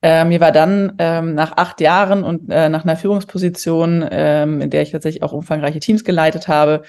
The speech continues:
klar, okay, jetzt ist irgendwie der nächste Schritt dran, jetzt geht's darum, wirklich was aufzubauen, was dann Wirtschaft und besser machen, ähm, klar verknüpft, ähm, noch klarer verknüpft, als ich in dem bisherigen Job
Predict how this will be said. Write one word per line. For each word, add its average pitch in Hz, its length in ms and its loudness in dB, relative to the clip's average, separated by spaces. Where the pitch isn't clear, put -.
klar, 165 280 2
okay, 165 280 -2
jetzt 160 180 -4
ist 160 100 -12
irgendwie 160 180 -4
der 156 80 0
nächste 156 200 -6
Schritt 247 300 -2
dran, 240 160 4
jetzt 180 160 -2
geht's 165 160 -4
darum, 151 340 0
wirklich 151 260 -6
was 147 140 -2
aufzubauen, 151 580 2
was 139 140 -4
dann 147 360 -2
Wirtschaft 220 460 2
und 160 320 -6
besser 156 260 2
machen, 156 480 -2
ähm, 147 480 -2
klar 147 240 2
verknüpft, - 720 -4
ähm, 147 400 -2
noch 165 200 0
klarer 156 300 2
verknüpft, 156 420 -8
als 143 200 -2
ich 156 60 -12
in 147 100 -6
dem 143 100 -4
bisherigen 143 460 -6
Job 139 260 -8